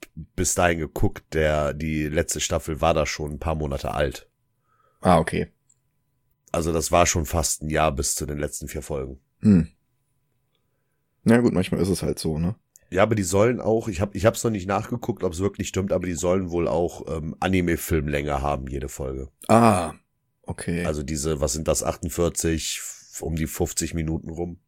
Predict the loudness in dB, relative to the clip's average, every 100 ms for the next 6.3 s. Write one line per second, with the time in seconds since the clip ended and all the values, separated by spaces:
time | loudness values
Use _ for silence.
0 | 2 6 6 4 2 4 4 2 -4 _
1 | _ _ _ _ _ _ _ _ _ 2
2 | 4 6 6 4 2 -6 _ _ _ -20
3 | _ _ _ _ _ 6 6 8 8 6
4 | 4 0 -4 _ _ _ _ _ _ _
5 | 0 8 8 8 6 6 2 2 4 2
6 | 4 2 2